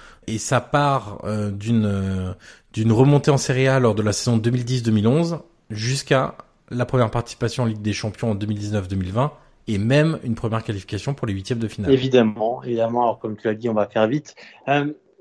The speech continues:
Speaker 2: ce qu'on peut dire à l'Atalanta, déjà, c'est que c'est un club assez historique, hein. Fondé en mille neuf cent sept, euh, est reconnu par la fidjici, donc la Fédération italienne, en mille neuf cent quatorze.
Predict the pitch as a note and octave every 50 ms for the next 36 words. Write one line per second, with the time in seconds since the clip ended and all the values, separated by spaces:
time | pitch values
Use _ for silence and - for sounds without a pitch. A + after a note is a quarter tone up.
0 | - - D#3+ - - E3 D3 D#3+ E3 F3 D3+ C#3 - C3+ C3+ C3+ C#3 F#3 D#3+ C#3
1 | D#3+ D#3 - - - - A#2+ A#2+ - B2+ B2+ B2+ - - C3 B2+ - - C#3+ C3
2 | C#3 D#3 D3+ - A#2 A#2 A#2+ A#2+ - - A#2+ B2+ B2+ C3 C3 C3 B2+ - - C3
3 | B2 A#2 - D3 D3 - - - - _ _ _ _ _ _ _ _ A#2 A#2 A#2
4 | A#2 A#2 G#2 A2+ A#2 A#2+ B2+ G#2 - C3 C3+ C#3+ C#3 C3+ A#2+ A2+ A2 - - A#2+
5 | A2 A#2 A#2 A2+ - - C#3+ B2 A2+ G2+ G#2 G2+ - A#2+ A#2 A2 A2+ B2 A2+ B2+
6 | B2+ A#2+ A2+ A2 A2+ A2+ A2+ A2 A2 - A2+ - A#2+ A#2 A#2+ - D#3 D3 C#3 C3+
7 | C#3 B2+ A2+